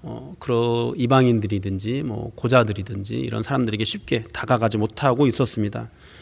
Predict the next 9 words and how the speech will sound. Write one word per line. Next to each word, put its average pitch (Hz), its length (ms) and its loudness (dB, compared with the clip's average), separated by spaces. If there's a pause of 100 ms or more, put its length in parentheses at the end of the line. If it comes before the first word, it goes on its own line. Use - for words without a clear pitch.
(560)
그래서 143 560 10
성령님께서 139 1160 4
빌립이라는 123 760 2
한 160 300 4
개인, 98 260 -2 (460)
교회 143 240 8
전체가 147 840 4
안 110 100 6
움직여지니까 113 1000 0